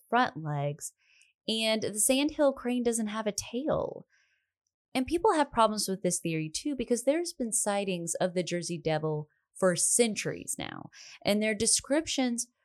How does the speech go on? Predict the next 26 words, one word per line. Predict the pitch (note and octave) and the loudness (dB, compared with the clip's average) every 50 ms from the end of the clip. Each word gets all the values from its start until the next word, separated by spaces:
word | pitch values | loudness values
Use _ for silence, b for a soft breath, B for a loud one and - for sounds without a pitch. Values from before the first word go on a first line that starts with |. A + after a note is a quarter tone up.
| _ _ _ _ - | _ _ _ _ -2
are | G#3+ G#3+ - - - | -2 -2 -2 -2 -2
all | - F#3 F#3+ G3 G3+ G#3 G#3 G#3+ G#3+ G#3 - _ _ _ - | 0 4 4 6 6 4 4 2 -2 -6 -12 _ _ _ -10
eerily | G#3 G3+ A3 A3+ A3+ A#3 A#3 A#3 A#3 A3 A3 G#3 G3+ | -8 -4 0 2 4 6 6 6 4 2 0 0 0
similar. | - - - - - F#3+ F#3 E3+ D3 F#2 E2 A1+ G#1+ G1+ - - b b b b b b b | 2 2 2 2 2 2 2 2 0 -2 -2 -4 -6 -6 -8 -10 b b b b b b b
But | A#3 B3 | 2 4
the | B3 B3+ | 4 4
sandhill | A#3+ - - C#4 C#4+ D#4+ D#4+ D4 C4 C#4 C4 B3 | 6 6 6 6 6 6 6 6 6 6 6 6
crane | B3 - - - A#3 A#3 B3+ C#4 C#4 B3 G#3 F#3 F3+ - | 2 -2 -8 -6 -4 -2 -2 0 0 0 0 0 -2 -2
is | - F3+ F3 F3+ | -2 -2 0 0
missing | F#3 F#3+ G3+ A#3 C#4 C#4 - - A3+ G3+ F#3 | 0 0 2 2 4 4 4 4 2 0 -2
some | - - - F3 E3+ E3 | -2 0 -2 -2 -4 -6
key | - - - - G#3+ G#3+ G#3 G3 - | -8 -10 -10 -8 -6 -6 -6 -6 -8
features, | A3 A3 A3 - - - D#3+ D#3 D#3 D#3 D#3 - | -8 -10 -8 -6 -2 -2 0 0 0 0 -2 0
and | - F#3 | 0 0
it | F3+ F3 - - | 0 -2 -2 0
also | F#3 G3+ A#3 B3+ B3 - - D#4 D4+ | 0 0 0 2 0 0 0 0 -2
does | C#4+ - A#3 G#3+ G3 | 0 0 0 0 0
not | F#3 F#3 F3+ F3 E3+ F3 F3 | -2 -2 0 0 2 2 2
explain | F3 E3+ - - - - - E3 D#3+ D#3+ D#3 D#3 D3+ D3+ D#3 D#3 b b b b b b b | 0 0 0 -4 -4 -2 0 0 0 2 0 0 -2 -2 -4 -6 b b b b b b b
the | E3 | -6
killing | D#3+ - E3+ D#3 D3 D3+ D3+ C#3+ | -4 -2 -2 -2 -2 -2 -2 -4
of | C#3 C#3 - | -4 -4 0
livestock | G3 G#3 A#3 A#3+ B3 A#3+ A#3+ - - - A3 G#3 G#3 G3+ G3+ G3+ G3+ G3+ G3 - | 2 2 4 4 4 4 4 2 4 4 4 4 4 4 4 4 4 2 0 -2
or | - - E3 E3 D#3+ D#3+ D#3 D3+ - - | -2 0 2 2 2 2 0 -2 -2 -2
the | D#3+ D#3+ D#3 D3+ | 0 0 2 0
strange | D3+ - - E3 D#3 D3+ D#3 C#3+ - | 0 -2 -2 0 0 0 -2 -4 -6